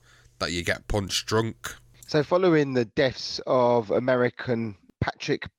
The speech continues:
Speaker 2: Day, Bulgarian Boris Sanchov, Russian Maxim Dadishev, and Argentinian Hugo Alfredo Santillan, Ben Morse wrote for C N N,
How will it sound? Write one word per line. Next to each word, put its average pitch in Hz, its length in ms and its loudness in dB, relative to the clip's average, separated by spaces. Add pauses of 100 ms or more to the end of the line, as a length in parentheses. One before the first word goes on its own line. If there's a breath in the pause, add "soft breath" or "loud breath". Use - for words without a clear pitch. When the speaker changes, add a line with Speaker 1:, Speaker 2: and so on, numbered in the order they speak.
(140)
Speaker 2:
Day, 135 300 0 (100)
Bulgarian 156 680 2
Boris 135 500 0
Sanchov, - 880 -2
Russian 123 600 -4 (140)
Maxim 110 760 -4 (300)
Dadishev, 120 800 0 (140)
and 104 180 0
Argentinian 104 720 -2
Hugo 110 580 2 (120)
Alfredo 98 720 0 (320 soft breath)
Santillan, 104 800 0 (640 soft breath)
Ben 156 380 0
Morse 135 640 -4
wrote 110 400 0
for 110 300 0
C 131 360 0
N 117 80 2
N, 127 220 0